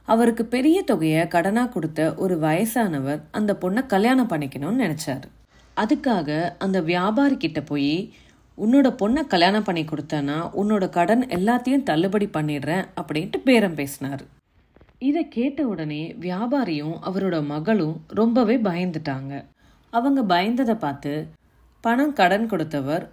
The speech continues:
ஒரு நிபந்தனை ஒண்ணு போட்டாரு. அது என்னன்னா, அவங்க நின்னுட்டு இருந்த இடத்துல நிறைய கூழாங்கற்கள் இருந்தது. அதிலிருந்து அவரு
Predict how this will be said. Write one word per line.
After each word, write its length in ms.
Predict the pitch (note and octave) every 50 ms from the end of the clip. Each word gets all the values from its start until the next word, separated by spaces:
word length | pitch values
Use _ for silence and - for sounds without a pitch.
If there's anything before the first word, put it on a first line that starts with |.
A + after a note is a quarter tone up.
| _ -
ஒரு 300 | F3+ G3 F#3+ F#3+ A#3 C4
நிபந்தனை 480 | - G3 G3+ G#3+ B3 A#3 B3 A3+ F#3+
ஒண்ணு 240 | D#3 C#3+ C#3 D#3 G#3 -
போட்டாரு. 400 | G#3+ F3 C3+ - D3+ C3+ C3 - - - _ _ _ _ _ _ _ _ _ _ _ _ _ _
அது 340 | - A3 A#3+ C#4+ D#4 D4 C4
என்னன்னா, 480 | G#3 F3 D#3 C#3+ C#3 C#3 D3+ E3 E3+ - -
அவங்க 300 | - G3 G3 G#3+ G#3+ G#3
நின்னுட்டு 280 | G#3 A3 C4+ D#4+ D#4+
இருந்த 220 | - B3 G3+ F3 D#3+
இடத்துல 580 | - C#3+ D#3 D#3+ D#3 - C#3 C#3+ E3 - - -
நிறைய 420 | - F#3 G3 A3 B3+ C4+ D4+ D4+ D4 -
கூழாங்கற்கள் 600 | A3+ A3+ A#3+ A#3 A#3 G#3 E3 D#3 - - F3+ - -
இருந்தது. 480 | - D3+ C#3+ C#3 C3 C#3 C3 C3 C3 - - _ _ _ _ _ _ _ _ _ _ _ _
அதிலிருந்து 600 | - - G#3+ C4+ C4+ C#4 B3+ A#3 B3+ C#4 D4 -
அவரு 480 | - F3 D#3 D3+ D3 C#3+ D#3 E3+ -